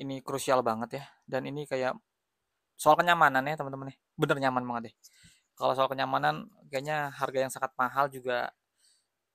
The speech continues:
bisa, masih bisa ditolerir lah ya. Gue bakal perbandingan ya. Kemarin gue waktu pas yang ke dokter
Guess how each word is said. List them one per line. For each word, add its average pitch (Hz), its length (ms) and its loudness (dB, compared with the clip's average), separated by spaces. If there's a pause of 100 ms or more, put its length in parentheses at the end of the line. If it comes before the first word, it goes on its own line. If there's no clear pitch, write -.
(520)
bisa, 131 240 -10
masih 143 240 -2
bisa 151 80 0
ditolerir 135 480 0
lah 120 160 0
ya. 123 120 -6 (1700)
Gue 165 160 4
bakal 165 240 6
perbandingan 123 560 0
ya. - 0 - (640)
Kemarin 160 320 6
gue 165 80 4
waktu 180 240 6
pas 160 80 2
yang - 160 -4
ke 139 80 2
dokter 139 160 -2